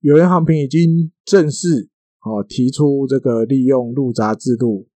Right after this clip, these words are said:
要去大联盟的这个申请已经提出啦。那当然就是我，呃，他们写是日本时间的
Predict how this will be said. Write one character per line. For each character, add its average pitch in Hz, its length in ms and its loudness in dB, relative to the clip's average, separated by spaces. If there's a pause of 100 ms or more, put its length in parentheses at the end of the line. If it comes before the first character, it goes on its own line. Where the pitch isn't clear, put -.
(160)
要 113 160 -4
去 110 340 -2
大 117 240 -2
联 104 160 -2
盟 95 200 -4
的 98 100 -2
这 110 100 -2
个 101 140 -2
申 120 200 0
请 107 300 -8
已 101 100 -10
经 110 180 -4
提 104 160 -10
出 117 160 -2
啦。 120 200 -4 (400)
那 110 160 -8
当 123 140 -4
然 110 100 -4
就 113 100 -4
是 107 500 -8
我， 95 80 -8
呃， 120 540 -4
他 131 100 -2
们 131 140 -2
写 104 220 -6
是 139 120 -6 (200)
日 185 140 2
本 165 120 2
时 151 200 -4
间 175 200 0
的 143 340 -2